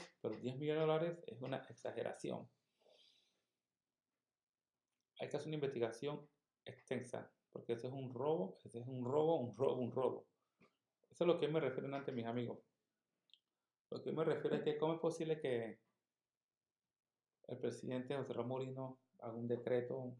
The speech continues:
es una orden ejecutiva de parte de él, y le quiera cobrar los veintiocho millones de dólares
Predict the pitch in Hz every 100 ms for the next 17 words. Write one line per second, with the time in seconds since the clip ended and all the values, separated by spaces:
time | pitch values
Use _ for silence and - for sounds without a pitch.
0 | - _ - 117 127 123 127 127 127 120
1 | 113 117 - 123 117 120 - 123 113 -
2 | - _ _ _ _ - 123 120 120 170
3 | - 139 151 147 - 143 135 120 120 120
4 | 113 117 117 117